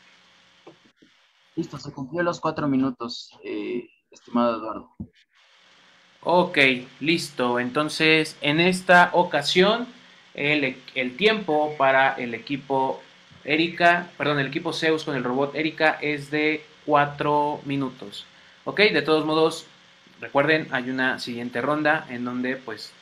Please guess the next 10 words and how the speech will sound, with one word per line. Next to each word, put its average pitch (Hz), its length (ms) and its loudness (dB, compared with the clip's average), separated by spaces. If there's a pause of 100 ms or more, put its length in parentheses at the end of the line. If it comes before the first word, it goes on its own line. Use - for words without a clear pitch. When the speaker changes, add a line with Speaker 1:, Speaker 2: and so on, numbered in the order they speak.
Speaker 2:
puede 120 140 0
haber 120 320 -2
muchas, 123 580 -6
muchas 120 320 -10
sorpresas. 113 480 -10
Todavía 143 360 2
esto 147 400 -2
no 143 200 -2
se 147 100 -2
acaba. 120 400 -2